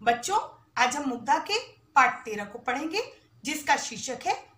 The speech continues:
शामपट। बच्चों, इस पाठ में मानवीयकरण अलंकार का प्रयोग किया गया है। मानवीयकरण अलंकार किसे कहते हैं? जहां निर्जीव वस्तुओं से मनुष्य जैसी बात कराई जाती है,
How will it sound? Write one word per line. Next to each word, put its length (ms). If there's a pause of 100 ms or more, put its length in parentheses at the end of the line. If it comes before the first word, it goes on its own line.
शामपट। 680 (640)
बच्चों, 360 (420)
इस 160 (120)
पाठ 380
में 280 (320)
मानवीयकरण 920 (200)
अलंकार 480
का 140
प्रयोग 600
किया 240
गया 240
है। 80 (920)
मानवीयकरण 840
अलंकार 540 (180)
किसे 240
कहते 340
हैं? 220 (460)
जहां 420 (340)
निर्जीव 500
वस्तुओं 480
से 280 (320)
मनुष्य 500
जैसी 360
बात 360
कराई 260
जाती 440
है, 240